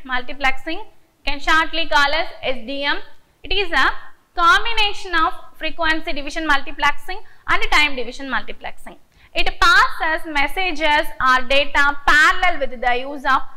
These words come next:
specific frequency at a specific. It means a particular channel will be used against a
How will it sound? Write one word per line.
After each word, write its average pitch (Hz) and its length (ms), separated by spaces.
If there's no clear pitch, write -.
specific 349 540
frequency 294 760
at 247 140
a 262 180
specific. - 760
It 302 200
means 262 280
a 302 100
particular 381 580
channel 311 500
will 262 260
be 294 360
used 254 480
against 320 540
a 269 180